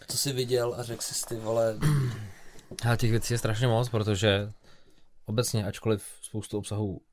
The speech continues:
Speaker 2: vytvářím, stejně jako vy, tak ho i strašně moc jako konzumuju.
Speaker 1: Hmm.
Speaker 2: Všude. A těch jako věcí, co se mi líbí, je strašně moc, jako to fakt nedo-,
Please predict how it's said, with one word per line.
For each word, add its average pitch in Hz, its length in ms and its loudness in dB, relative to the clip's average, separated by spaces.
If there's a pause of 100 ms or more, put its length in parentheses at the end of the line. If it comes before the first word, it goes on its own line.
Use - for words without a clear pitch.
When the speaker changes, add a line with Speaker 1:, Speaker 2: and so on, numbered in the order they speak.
(280)
Speaker 2:
vytvářím, 104 640 2
stejně 101 220 -4
jako 95 180 0
vy, 98 200 -2 (420)
tak 92 160 -4
ho - 120 -4
i - 20 -4
strašně 95 300 -4
moc 98 140 -4
jako 101 160 -6
konzumuju. 95 520 -2 (280)
Speaker 1:
Hmm. 120 200 0
Speaker 2:
Všude. 95 340 -2 (360)
A 95 220 4 (100)
těch 104 160 0
jako 101 180 4
věcí, 95 260 0
co 104 100 -4
se 101 120 -2
mi 98 120 2
líbí, 95 260 0
je 85 80 0
strašně - 460 -6
moc, 87 180 -2
jako 90 160 -8
to 85 100 -10
fakt 90 160 -6
nedo-, 92 200 -2